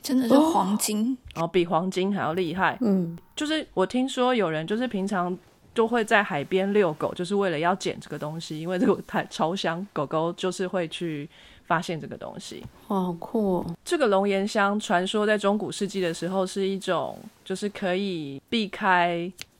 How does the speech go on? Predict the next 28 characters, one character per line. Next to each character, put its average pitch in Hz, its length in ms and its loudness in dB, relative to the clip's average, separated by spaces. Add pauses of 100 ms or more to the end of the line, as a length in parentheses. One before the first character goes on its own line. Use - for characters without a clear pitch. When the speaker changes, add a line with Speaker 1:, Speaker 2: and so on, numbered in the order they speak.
Speaker 2:
疾 160 180 -4
病 175 240 -2
的 - 120 -10
东 143 260 -6
西， 185 300 2
Speaker 4:
嗯 180 180 -2
嗯。 - 240 -4
Speaker 2:
大 196 160 0
家 190 180 4
就 190 140 -2
会 196 160 2
把 165 160 -2
它 190 220 -2
像 208 200 0
护 208 160 -2
身 190 240 -2
符 151 220 -8
一 156 200 -8
样 160 380 -2
戴 190 220 4
在 170 320 0
那 175 160 -4
个 147 240 -6
小 156 240 -4
铁 165 240 -6
球 139 220 -6
里 147 200 -8
头， - 380 -8